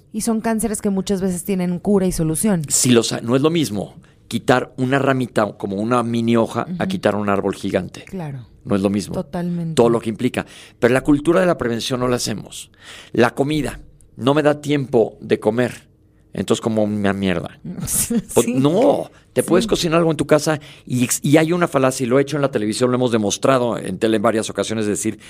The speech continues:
Speaker 2: comer bar-, comer bien no es igual a comer caro.
Speaker 1: Claro que no.
Speaker 2: Claro que no.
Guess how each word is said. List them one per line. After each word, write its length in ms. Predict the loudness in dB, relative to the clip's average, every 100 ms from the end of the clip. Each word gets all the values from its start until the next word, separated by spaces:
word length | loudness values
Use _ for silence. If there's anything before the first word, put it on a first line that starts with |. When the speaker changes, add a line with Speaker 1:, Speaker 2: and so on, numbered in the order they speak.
| -20 -20 -20 _
Speaker 2:
comer 520 | 2 4 2 0 -4 -14 -20 _ _ -6
bar-, 340 | 0 0 -2 _ _ -20 -4
comer 280 | 0 2 2
bien 360 | 2 0 -2 -12 -20 _
no 280 | -4 2 2
es 160 | 2 0
igual 280 | 2 2 2
a 80 | -4
comer 280 | -4 -6
caro. 360 | -4 -6 -6 -12 _ _ _ -20 -12
Speaker 1:
Claro 260 | -8 -6 -6
que 120 | -6
no. 260 | -4 -6 -2
Speaker 2:
Claro 240 | 2 2
que 100 | 2
no. 200 | 0 -2